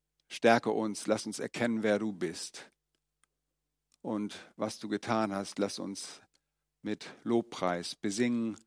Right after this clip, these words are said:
in unserem Herzen, aber auch da, wo wir können, zusammen oder auch da, wo wir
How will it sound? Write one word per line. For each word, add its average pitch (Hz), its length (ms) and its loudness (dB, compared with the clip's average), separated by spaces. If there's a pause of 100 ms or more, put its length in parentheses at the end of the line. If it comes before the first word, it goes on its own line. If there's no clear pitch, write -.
(260)
in 107 100 -2
unserem 101 300 0
Herzen, 104 580 0 (600)
aber 98 220 2
auch 101 120 2
da, 104 240 4
wo 98 160 -4
wir 95 80 -2
können, 90 480 -6 (400)
zusammen 110 800 -2 (1120)
oder 98 200 -4
auch 95 140 0
da, 101 280 4
wo 98 140 -2
wir 95 120 -2